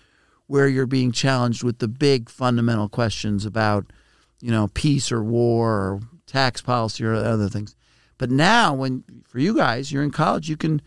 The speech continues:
you can pretend, you can imagine you're in that circumstance, and you can apply yourself to them, and you can really learn something.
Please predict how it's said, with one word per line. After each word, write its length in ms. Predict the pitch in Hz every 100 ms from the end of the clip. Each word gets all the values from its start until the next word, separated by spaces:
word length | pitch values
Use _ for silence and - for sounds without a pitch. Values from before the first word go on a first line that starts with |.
| _ _ _ _
you 100 | 147
can 160 | 180 147
pretend, 680 | 156 - 190 247 131 80
you 60 | 110
can 120 | 127
imagine 520 | 131 135 151 185 180
you're 140 | 165 151
in 80 | 143
that 140 | 131
circumstance, 580 | 135 127 120 135 127 120
and 140 | 123
you 80 | 123
can 120 | 117
apply 380 | 104 - 156 180
yourself 440 | 185 160 151 143 -
to 140 | 135
them, 220 | 127 120 - _ _ _ _
and 180 | - 135
you 80 | 131
can 180 | 131 131
really 300 | 156 160 135
learn 420 | 123 151 156 131
something. 420 | - 85 - -